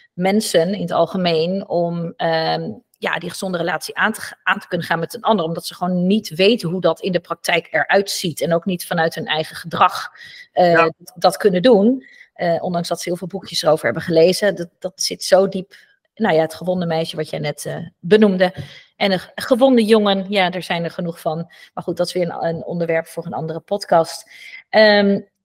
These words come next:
Speaker 1: Jelmer, wat, wat kun jij als afronding nog misschien meegeven als,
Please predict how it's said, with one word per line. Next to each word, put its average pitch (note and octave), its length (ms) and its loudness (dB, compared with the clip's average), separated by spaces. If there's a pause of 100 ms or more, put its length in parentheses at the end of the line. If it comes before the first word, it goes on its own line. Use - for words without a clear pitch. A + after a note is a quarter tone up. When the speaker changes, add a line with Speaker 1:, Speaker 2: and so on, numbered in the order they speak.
(120)
Speaker 1:
Jelmer, G3+ 400 2
wat, A3+ 260 -6
wat A3 300 -4
kun G#3 180 2
jij F#3 360 0
als E3 180 -4
afronding F3+ 580 -2
nog E3 360 -4
misschien F3+ 500 -4
meegeven F3+ 680 -2
als, - 440 -4